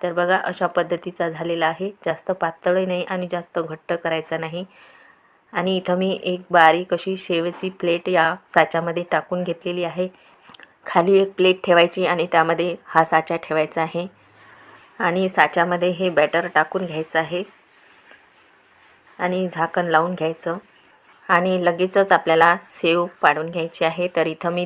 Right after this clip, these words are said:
तेल आधीच गरम करायला ठेवलेलं आहे. तर तेल आपलं मस्त व्यवस्थित गरम झालेलं आहे. तेलाकडे लक्ष द्यायचं किंवा थोडं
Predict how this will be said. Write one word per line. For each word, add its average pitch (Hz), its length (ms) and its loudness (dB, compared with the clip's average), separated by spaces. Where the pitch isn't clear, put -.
तेल 165 180 0
आधीच 156 400 -2
गरम 170 200 0
करायला 160 360 2
ठेवलेलं 160 400 -4
आहे. 165 240 -2
तर 165 160 0
तेल 202 200 6
आपलं 175 300 2
मस्त 160 300 -6
व्यवस्थित 170 540 -2
गरम 156 220 -2
झालेलं 165 360 -4
आहे. 160 240 -6
तेलाकडे 185 480 2
लक्ष 175 220 -2
द्यायचं 170 420 -2
किंवा 170 300 -4
थोडं 175 320 2